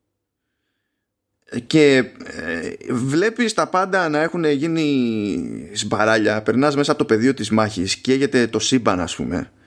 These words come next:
εσύ εκείνη την ώρα είσαι voyeur, είσαι περαστικός. Όλοι σκοτώνονται, ο καθένας επειδή είναι σίγουρος για αυτό που πιστεύει εκείνη τη στιγμή,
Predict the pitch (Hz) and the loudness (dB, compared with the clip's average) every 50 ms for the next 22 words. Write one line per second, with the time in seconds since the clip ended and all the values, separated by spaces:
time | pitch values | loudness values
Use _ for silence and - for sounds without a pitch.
0 | _ _ _ _ _ _ _ _ _ _ _ _ _ _ _ _ _ _ _ _ | _ _ _ _ _ _ _ _ _ _ _ _ _ _ _ _ _ _ _ _
1 | _ _ _ _ 127 117 - - 165 180 - 220 214 208 185 156 147 139 127 123 | _ _ _ _ -2 -2 0 0 0 0 2 0 0 0 0 0 2 2 2 2
2 | 120 117 127 151 - 185 185 156 147 143 156 196 196 143 117 117 - - - 170 | 2 2 0 0 0 -2 0 0 -2 0 0 0 2 2 2 0 -2 -2 0 0
3 | 156 139 - - - - 165 151 107 - - - - _ _ _ _ _ _ _ | 0 0 -2 -8 -4 -2 -2 -2 0 -2 -8 -12 -18 _ _ _ _ _ _ _
4 | _ _ _ _ _ _ _ _ _ _ _ _ _ - 135 139 156 175 185 180 | _ _ _ _ _ _ _ _ _ _ _ _ _ 0 0 0 0 0 -4 -4
5 | - - 131 120 139 151 160 165 156 143 120 113 113 113 110 127 113 107 139 147 | -2 -2 -2 0 2 0 2 2 2 2 2 2 0 0 0 0 -2 0 0 0
6 | 156 156 147 127 - 135 147 160 156 139 - - 139 151 151 139 147 131 117 101 | 0 0 0 -2 0 0 0 0 0 0 0 0 0 -2 0 0 0 2 2 0
7 | 92 - - - - 110 110 110 104 95 90 90 85 82 82 85 71 71 98 90 | 0 -4 -10 -10 -6 -2 0 0 2 2 0 -2 -2 -4 -4 -4 -2 -2 -2 -2
8 | - - 139 120 147 135 120 - - - - - 131 131 110 107 92 - 113 113 | 0 0 0 2 2 2 2 0 -2 -2 0 2 2 2 2 -2 -2 0 0 0
9 | 104 98 - - 90 82 92 104 120 123 | 0 -2 -4 -4 -4 -2 0 0 0 -2